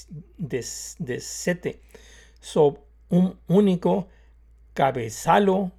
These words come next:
no verso dezoito, aquel que acabamos de leer. Básicamente, você está dizendo para respeitar os direitos dos outros e esperar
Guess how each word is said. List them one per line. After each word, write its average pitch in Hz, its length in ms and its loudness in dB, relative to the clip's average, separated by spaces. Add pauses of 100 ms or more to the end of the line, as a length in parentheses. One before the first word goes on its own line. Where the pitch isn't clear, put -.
(100)
no 135 240 0
verso 180 640 -2 (580)
dezoito, 170 760 0 (300)
aquel 170 400 -4
que - 80 -20
acabamos 151 680 0
de 120 100 -2
leer. 131 520 -2 (120)
Básicamente, 180 840 -2 (340)
você 180 640 -2
está 165 280 -4
dizendo 165 600 -4 (540)
para 147 220 2
respeitar 131 960 -6
os 147 160 0
direitos 135 800 -6
dos - 320 -6
outros 151 640 -2
e 147 140 -4
esperar 139 680 -8